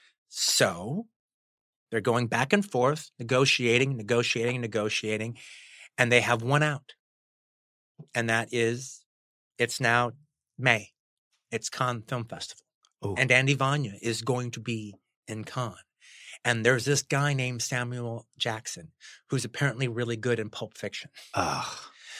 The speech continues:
Speaker 1: So they're gonna go literally and see the premiere, 'cause they're gonna support Bruce anyway. They're gonna go and see the premiere of Pulp Fiction. And if they like this Sam Jackson guy, they're gonna pull the offer from Larry Fishburne and give it to Sam.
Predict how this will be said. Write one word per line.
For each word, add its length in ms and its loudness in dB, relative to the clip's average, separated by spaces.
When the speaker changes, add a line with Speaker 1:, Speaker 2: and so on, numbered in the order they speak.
Speaker 1:
So 220 4
they're 180 8
gonna 320 4
go 420 6
literally 800 6
and 240 6
see 280 4
the 120 6
premiere, 460 6
'cause 120 0
they're 120 6
gonna 160 6
support 380 4
Bruce 240 2
anyway. 460 2
They're 120 10
gonna 200 8
go 320 6
and 160 -2
see 220 0
the 100 4
premiere 540 2
of 240 4
Pulp 240 4
Fiction. 480 0
And 260 6
if 220 6
they 160 8
like 300 6
this 160 4
Sam 260 6
Jackson 380 2
guy, 180 4
they're 100 0
gonna 140 2
pull 280 2
the 140 8
offer 480 6
from 160 2
Larry 200 8
Fishburne 580 0
and 120 2
give 140 4
it 100 -4
to 60 -2
Sam. 320 2